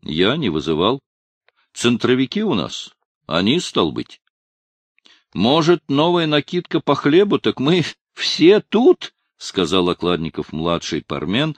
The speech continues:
и, не доставая рук из карманов нового, отороченного по бортам полушубка, распахнул его полы.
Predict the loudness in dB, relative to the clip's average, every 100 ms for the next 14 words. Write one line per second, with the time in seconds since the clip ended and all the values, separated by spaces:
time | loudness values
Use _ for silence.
0 | -14 -20 -4 0 2 0 -2 0 2 4
1 | 4 4 2 0 -2 -6 -2 -2 0 0
2 | -2 -4 -4 -2 0 0 -2 -4 -4 0
3 | 0 -2 -4 -4 -4 -4 -4 -6 -4 -4
4 | -4 -4 -6 -6 -6 -6 -4 -6 -6 _
5 | -6 -4 -4 -4 -6 -4 -4 -2 -2 -2
6 | -2 -4 -6